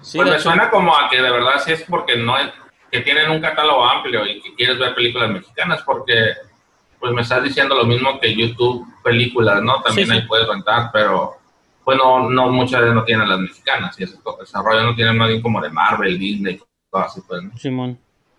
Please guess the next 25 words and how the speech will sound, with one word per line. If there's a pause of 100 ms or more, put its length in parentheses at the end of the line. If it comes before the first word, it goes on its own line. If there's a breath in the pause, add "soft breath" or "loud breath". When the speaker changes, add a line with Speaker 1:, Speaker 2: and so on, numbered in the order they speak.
Speaker 1:
Sí,
yo
sí
creo,
yo
siempre
he
creído
que
la
ventaja
que
tiene
Cinépolis
Click
de
otras
es (380)
las
películas
mexicanas,
si
te
gusta
verlas,